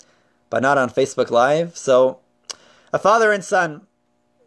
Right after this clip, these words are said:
were walking down the mountain into the valley. And while they're walking, they see a man coming up, bent over,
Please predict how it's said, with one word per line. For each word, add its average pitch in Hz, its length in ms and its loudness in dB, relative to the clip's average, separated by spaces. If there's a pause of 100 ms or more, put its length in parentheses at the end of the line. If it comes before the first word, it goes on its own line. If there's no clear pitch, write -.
(800)
were 131 120 2
walking 175 400 0
down 147 640 0
the 117 100 -8
mountain 117 600 -8 (760)
into 170 260 -4
the 151 120 2
valley. 123 480 0 (1120)
And 180 160 2
while 220 180 4
they're 202 120 2
walking, 190 680 -4 (760)
they 185 100 4
see 220 380 2
a 202 60 4
man 202 480 0
coming 202 360 0
up, 180 300 2 (640)
bent 196 280 2
over, 170 640 2